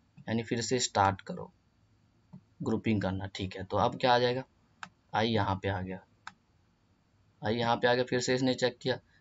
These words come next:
क्या जी तुम डैश हो, नहीं डैश तो नहीं है, तो फिर जी को अपर केस में बदला, यानी कैपिटल जी हो गया, ठीक है, कैपिटल जी हो गया। फिर उसके बाद फ़ाइव आएगा, तो ये हो गया फ़ाइव।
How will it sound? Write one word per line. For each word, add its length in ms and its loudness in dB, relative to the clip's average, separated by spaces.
क्या 180 4
जी 280 0
तुम 200 0
डैश 320 4
हो, 100 2
नहीं 200 2
डैश 280 2
तो 100 0
नहीं 140 0
है, 100 -4
तो 120 -8
फिर 220 -4
जी 160 -4
को 120 0
अपर 240 2
केस 240 -2
में 100 -4
बदला, 260 -2
यानी 180 -4
कैपिटल 520 0
जी 160 -2
हो 120 0
गया, 180 -8
ठीक 260 -8
है, 120 -8
कैपिटल 460 -2
जी 100 -4
हो 120 0
गया। 140 -2
फिर 60 -2
उसके 180 -2
बाद 160 2
फ़ाइव 320 2
आएगा, 260 4
तो 80 -6
ये 160 0
हो 120 0
गया 160 0
फ़ाइव। 280 -6